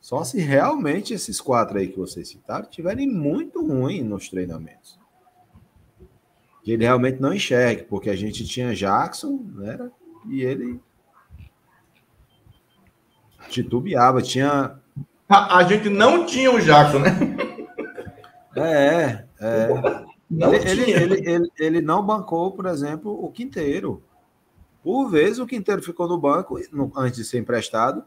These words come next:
Speaker 1: pro Bruno Melo jogar. Por vezes. E o, e o Quinteiro era...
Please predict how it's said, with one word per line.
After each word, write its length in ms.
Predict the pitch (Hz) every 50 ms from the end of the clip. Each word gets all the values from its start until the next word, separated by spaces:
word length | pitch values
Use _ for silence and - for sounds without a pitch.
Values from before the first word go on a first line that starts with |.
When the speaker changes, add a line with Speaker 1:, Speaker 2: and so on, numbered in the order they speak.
| _ _ _ _ _ _ -
Speaker 1:
pro 100 | - -
Bruno 240 | 285 302 - - -
Melo 220 | 233 233 233 214
jogar. 640 | 208 247 294 294 285 277 - - 147 - 262 _ _ _ _ _ _ _ _ _ _ _ _ _ _ _ _ _ _ - - - _ _ _ _ _ _ _ _ _ - - - - - _ _ - - _ _ _ _ _ _ _ _ _ _ _ _ _ _ _ _ _ _ _ _ _ -
Por 200 | 131 165 214 233
vezes. 640 | 262 262 160 131 139 - - - - - - _ _ _ _ _ _ _ -
E 100 | - 120
o, 200 | 123 135 135 131 131 - - - - - 101
e 100 | 104 113
o 320 | 110 107 107 104 95 95 -
Quinteiro 400 | - 101 87 - 95 92 92 92
era... 300 | - - - 277 277 277